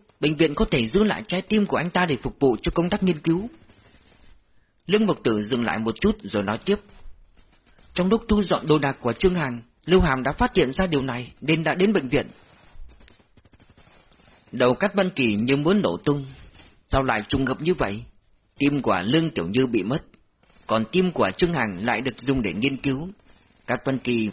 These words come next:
mơ hồ cảm thấy chuyện này nhất định có vấn đề. Tạm thời, anh chưa muốn tìm hiểu rõ,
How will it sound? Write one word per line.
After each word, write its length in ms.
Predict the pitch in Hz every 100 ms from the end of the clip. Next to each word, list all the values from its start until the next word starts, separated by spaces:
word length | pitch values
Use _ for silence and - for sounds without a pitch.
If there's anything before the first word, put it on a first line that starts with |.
| -
mơ 140 | 175
hồ 260 | 196 170 123
cảm 180 | 107 95
thấy 200 | 131 208 214
chuyện 160 | 113
này 200 | 104 92
nhất 180 | 95 -
định 200 | - -
có 100 | -
vấn 200 | 123 180
đề. 180 | 156 87 - - - _ _ _ - _ _ _ _ _ _ _ _ _ _ _
Tạm 200 | - 101 107
thời, 200 | 104 87 - _ _ _
anh 160 | 123
chưa 120 | 120 127
muốn 320 | 127 143 190 -
tìm 180 | 123 110
hiểu 180 | 95 87
rõ, 240 | 107 160